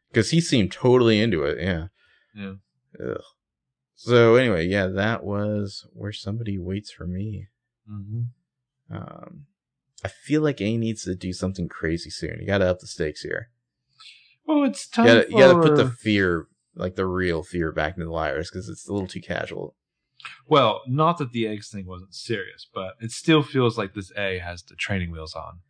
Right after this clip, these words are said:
Speaker 1: Well, that, it's not, the eggs thing is not visceral. It's not an immediate threat,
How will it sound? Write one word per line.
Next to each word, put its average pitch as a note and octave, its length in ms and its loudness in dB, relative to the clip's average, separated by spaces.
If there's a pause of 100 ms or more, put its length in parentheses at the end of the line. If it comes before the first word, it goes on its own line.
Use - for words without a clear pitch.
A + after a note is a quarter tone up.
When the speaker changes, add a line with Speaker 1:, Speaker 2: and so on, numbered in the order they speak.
(320)
Speaker 1:
Well, F3+ 160 8
that, E3+ 260 10
it's D#3+ 300 2
not, F#3+ 340 2
the - 140 -2
eggs F3 300 2
thing D#3+ 220 0
is B2+ 180 -6
not A#2+ 420 2 (200)
visceral. G2 840 -2 (580)
It's - 280 0
not A#2+ 360 4
an G#2+ 140 0
immediate G2 680 0
threat, - 420 -2